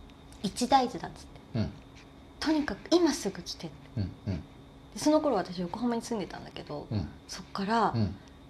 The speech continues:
Speaker 1: 荻窪まで行ったの。
Speaker 2: へえ、わざわざね。
Speaker 1: うん。
Speaker 2: うん。
Speaker 1: 何が起きてたと思う？
Speaker 2: わかんない。なんだろう。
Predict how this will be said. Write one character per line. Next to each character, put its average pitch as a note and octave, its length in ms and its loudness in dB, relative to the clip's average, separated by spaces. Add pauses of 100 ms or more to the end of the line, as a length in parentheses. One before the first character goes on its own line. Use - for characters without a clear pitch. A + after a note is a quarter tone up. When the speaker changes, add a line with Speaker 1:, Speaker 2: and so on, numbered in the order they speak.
Speaker 1:
荻 F3+ 240 0
窪 A3 240 0
ま A3 140 -2
で D#3+ 80 -4
行 C#3 80 -8
っ - 120 -16
た E4+ 140 8
の。 A#3 80 0 (480)
Speaker 2:
へ G2+ 480 4
え、 G2+ 40 0
わ F#2 60 4
ざ F2+ 120 -2
わ D2 80 -2
ざ D2+ 120 -4
ね。 F#2 140 -2
Speaker 1:
う G#3+ 40 2
ん。 G#3 180 2
Speaker 2:
う G#2 80 0
ん。 D#2 120 0 (160)
Speaker 1:
何 E4+ 260 6
が G#3 120 2
起 F3+ 80 -4
き - 60 -12
て E3+ 100 -6
た - 60 -16
と F3 60 -14 (1160)
思 G#2+ 80 -2
う？ - 40 -4 (100)
Speaker 2:
わ G2 60 2
か E2+ 40 -2
ん - 20 -2
な D2 60 -4
い。 D#2+ 120 -4
な G#2+ 60 2
ん A2+ 60 2
だ F#2+ 100 -2
ろ C#2+ 100 -6
う。 - 40 -10